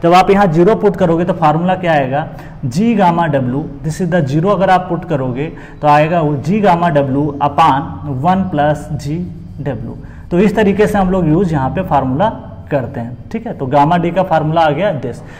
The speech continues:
तो compaction में इसका बहुत ज़्यादा यूज़ है, इस पे हम लोग numerical करेंगे बहुत अच्छे से। ठीक है, तो इसके बारे में हम लोग यहाँ पे डील करते हैं।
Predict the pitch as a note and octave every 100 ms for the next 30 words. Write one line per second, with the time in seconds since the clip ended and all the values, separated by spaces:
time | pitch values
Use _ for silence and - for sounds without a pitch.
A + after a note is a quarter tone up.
0 | - F3 F3+ E3+ F3+ F3+ A3+ A3+ G#3+ G3+
1 | A3+ E3+ D#3+ G#3 G#3 G#3 G3 G3 F3+ G#3+
2 | G#3 - G3 G3 G3+ D#3 D3 C#3 D#3 D#3+
3 | D3 F3+ D#3 F3+ D#3 F3+ - - - A2+
4 | A#2 A2+ - G#3 C#4 A3 - - - -
5 | - - - - - - - F#3+ F#3 A3+
6 | G3 F#3+ G3 F#3 G3 F3+ D#3 F3 A#3+ -
7 | C#3+ D3+ C#3 C3+ B2 - A#2